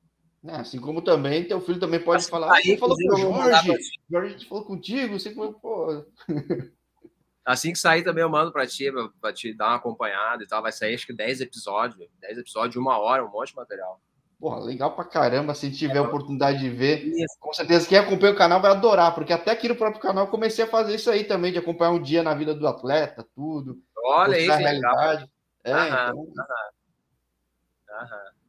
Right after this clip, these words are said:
Speaker 2: Ontem eu
Speaker 1: Então,
Speaker 2: tava
Speaker 1: mais
Speaker 2: olhando,
Speaker 1: comentando,
Speaker 2: até pra não te
Speaker 1: então.
Speaker 2: mentir, ontem eu tava olhando o documentário do Neymar. Tu vê como é que é, cara, é, o, o, um cara que nem a gente, assim, ele faz a mesma coisa que eu faço, ele senta no sofá, assiste um seriado, joga um videogame,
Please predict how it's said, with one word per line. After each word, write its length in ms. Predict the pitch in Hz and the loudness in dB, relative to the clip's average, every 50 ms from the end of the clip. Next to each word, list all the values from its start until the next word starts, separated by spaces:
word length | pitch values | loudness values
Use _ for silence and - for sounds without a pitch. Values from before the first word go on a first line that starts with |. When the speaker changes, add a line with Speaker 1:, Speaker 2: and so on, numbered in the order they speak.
| _ _ _ - | _ _ _ -6
Speaker 2:
Ontem 220 | 113 123 135 139 | -4 -2 0 0
eu 40 | 170 | 0
Speaker 1:
Então, 40 | 147 | 4
Speaker 2:
tava 120 | 165 170 170 | 6 6 6
Speaker 1:
mais 40 | 170 | 6
Speaker 2:
olhando, 220 | 165 151 151 160 180 | 6 4 4 2 2
Speaker 1:
comentando, 140 | 175 196 _ | 0 -4 _
Speaker 2:
até 100 | - 156 | -10 -8
pra 120 | 170 165 160 | -6 -4 -2
não 100 | 160 160 | -4 -4
te 120 | 165 - 165 | -4 -4 -6
Speaker 1:
então. 120 | 165 151 | -6 -6
Speaker 2:
mentir, 340 | 143 131 - - 135 147 175 156 | -6 -8 -8 -6 -6 -4 -4 -4
ontem 160 | 143 143 151 | -4 -4 -6
eu 60 | 135 | -4
tava 200 | - 135 131 131 | -2 -2 0 0
olhando 400 | 127 120 120 120 135 143 143 139 | -2 -2 -2 -2 -4 -4 -6 -10
o 160 | 120 107 101 95 _ _ _ _ _ _ _ _ _ _ _ _ _ _ _ _ _ | -10 -10 -14 -20 _ _ _ _ _ _ _ _ _ _ _ _ _ _ _ _ _
documentário 600 | - 104 104 _ 110 107 104 104 - 107 110 123 123 | -16 -16 -16 _ -10 -8 -8 -6 -4 -2 -2 -2 -2
do 80 | 135 | -4
Neymar. 640 | 131 127 120 113 107 104 110 127 156 175 180 - _ _ _ _ _ _ _ _ _ _ _ _ | -4 -4 -4 -4 -2 0 2 2 2 0 -2 -6 _ _ _ _ _ _ _ _ _ _ _ _
Tu 80 | - 120 | -16 -8
vê 140 | 113 123 143 | -4 -4 -2
como 140 | 151 156 156 | -2 0 -2
é 100 | 151 143 | -2 -2
que 100 | - 143 | 0 0
é, 160 | 135 139 160 | 2 2 0
cara, 220 | - 185 151 127 | 0 -2 -2 -2
é, 200 | 120 113 110 104 | -2 -2 -2 -4
o, 60 | 101 104 | -4 -6
o, 300 | 107 104 101 101 101 101 104 104 101 101 101 | -8 -8 -8 -8 -12 -14 -18 -20 _ -20 -20
um 40 | - | -14
cara 280 | - - 123 135 156 165 | -4 0 4 4 4 4
que 100 | - 175 | 2 -2
nem 140 | 175 170 170 | 0 0 0
a 60 | 170 | 0
gente, 360 | 160 156 160 175 202 220 - 180 | 0 0 2 2 2 0 -2 -6
assim, 200 | - - 151 160 | -8 -8 -8 -8
ele 100 | 180 180 | -8 -6
faz 240 | - 143 175 151 156 | -2 0 0 0 0
a 40 | 147 | -2
mesma 260 | 151 156 165 165 160 | -6 -4 -4 -4 -4
coisa 240 | 165 165 170 165 - | -2 -2 -2 -2 -4
que 80 | 170 | -10
eu 60 | 156 | -10
faço, 320 | - - 147 151 165 180 175 | -6 -4 0 0 0 -2 -4
ele 80 | 131 | -10
senta 300 | 120 - 135 127 135 147 | -12 -8 -8 -8 -8 -8
no 100 | 147 143 | -10 -12
sofá, 420 | 143 - 143 135 131 - 147 147 156 | -10 -8 -8 -8 -6 -2 -2 0 0
assiste 420 | 156 - - - 123 117 - 135 | -2 -4 -8 -12 -14 -14 -12 -14
um 60 | 131 | -14
seriado, 580 | 120 - - 120 117 117 117 120 135 147 151 135 | -14 -10 -10 -8 -6 -4 -2 -2 -2 -2 -4 -6
joga 220 | 117 110 113 117 | -6 -6 -4 -4
um 80 | 123 120 | -6 -8
videogame, 720 | 117 123 117 117 110 107 107 107 113 127 147 156 160 151 | -8 -10 -10 -10 -12 -12 -10 -10 -8 -6 -6 -8 -10 -12